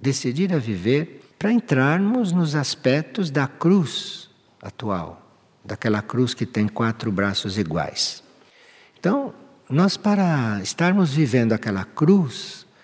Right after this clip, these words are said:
teríamos que ver certos aspectos que são básicos. Vamos ver se hoje estudamos alguns.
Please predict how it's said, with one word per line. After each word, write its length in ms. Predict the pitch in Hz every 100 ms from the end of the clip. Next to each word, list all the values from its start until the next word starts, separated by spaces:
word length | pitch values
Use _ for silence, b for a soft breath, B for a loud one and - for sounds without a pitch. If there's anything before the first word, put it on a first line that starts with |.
| b b b _
teríamos 640 | 135 143 185 220 214 180 -
que 480 | - 143 127 113 101
ver 260 | 98 175 185
certos 460 | - 202 - 196
aspectos 1120 | 180 - - 170 180 - - - - - - - _ _ _
que 100 | -
são 320 | 110 - 123 104
básicos. 1000 | 117 117 90 85 78 - - - - - _ _ _ _ -
Vamos 180 | 156
ver 140 | 120 127
se 240 | - 120
hoje 320 | 117 139 131
estudamos 640 | 131 - 95 120 127 123 117
alguns. 760 | 110 80 71 82 - - -